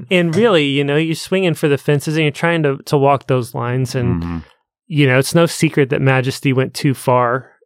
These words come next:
Speaker 1: to Nathan's taste, at least.
Speaker 2: Yeah, listen, I hope, folks, I haven't made you not like Majesty. Majesty's a fine song.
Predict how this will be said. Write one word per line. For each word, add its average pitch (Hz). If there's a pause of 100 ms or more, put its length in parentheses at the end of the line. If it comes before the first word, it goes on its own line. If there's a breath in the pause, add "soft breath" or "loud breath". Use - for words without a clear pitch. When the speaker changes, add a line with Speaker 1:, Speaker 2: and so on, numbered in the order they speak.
(380)
Speaker 1:
to 135
Nathan's 127
taste, 123
at 76
least. - (200)
Speaker 2:
Yeah, 135
listen, 147
I 139
hope, 160
folks, 143
I 123
haven't 117 (240)
made 117
you 107
not 101
like 104 (160)
Majesty. 95
Majesty's 98
a 76
fine 104
song. 92